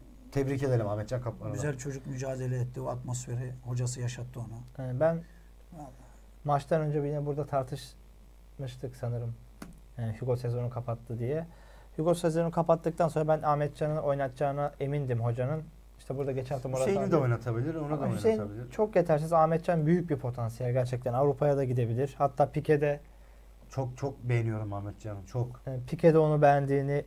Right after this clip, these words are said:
Speaker 3: deklare etmişti.
Speaker 2: Hüseyin'e de çok şans
Speaker 1: Pjanic de
Speaker 2: verdi
Speaker 1: hafta
Speaker 2: Abdullah
Speaker 1: içi.
Speaker 2: Hoca.
Speaker 3: Çok şans
Speaker 2: O
Speaker 3: verdi
Speaker 2: şan-,
Speaker 3: abi,
Speaker 2: artık
Speaker 3: çok şans.
Speaker 1: Pjanic'in bir röportajı vardı bu hafta
Speaker 2: değerlendiremem.
Speaker 1: içi. O da, e,
Speaker 3: Ahmetcan.
Speaker 1: Ahmetcan'dan ve Rıdvan'dan bahsetmişti.
Speaker 3: Evet. Ee,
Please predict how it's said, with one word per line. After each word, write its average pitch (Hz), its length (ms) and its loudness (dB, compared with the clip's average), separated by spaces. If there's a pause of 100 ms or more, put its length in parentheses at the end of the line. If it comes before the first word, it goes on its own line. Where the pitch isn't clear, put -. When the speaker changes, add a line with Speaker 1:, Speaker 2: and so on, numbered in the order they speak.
Speaker 3:
deklare 123 440 2
etmişti. 147 640 0
Speaker 2:
Hüseyin'e 214 300 0
de 185 60 0
çok 180 220 -4
şans 160 180 6
Speaker 1:
Pjanic 180 180 6
de 143 60 0
Speaker 2:
verdi 165 120 6
Speaker 1:
hafta 143 180 0
Speaker 2:
Abdullah 156 100 4
Speaker 1:
içi. 123 100 -2
Speaker 2:
Hoca. 120 100 0
Speaker 3:
Çok 220 220 8
şans 117 220 -2
Speaker 2:
O 165 40 -4
Speaker 3:
verdi 165 100 -4
Speaker 2:
şan-, 165 140 -2
Speaker 3:
abi, 165 80 -4
Speaker 2:
artık 156 280 0
Speaker 3:
çok 170 200 6
şans. 117 220 -8 (120)
Speaker 1:
Pjanic'in 170 420 2
bir 147 240 0
röportajı 143 400 0
vardı 147 80 4
bu 143 40 4
hafta 139 160 2
Speaker 2:
değerlendiremem. 139 320 0
Speaker 1:
içi. 185 180 -4
O 156 140 0
da, 143 220 2 (160)
e, - 40 0
Speaker 3:
Ahmetcan. 131 340 4
Speaker 1:
Ahmetcan'dan 131 580 2 (540)
ve 127 120 2
Rıdvan'dan 123 580 2 (200)
bahsetmişti. 113 640 0
Speaker 3:
Evet. 220 100 -4 (720)
Ee, 131 40 -10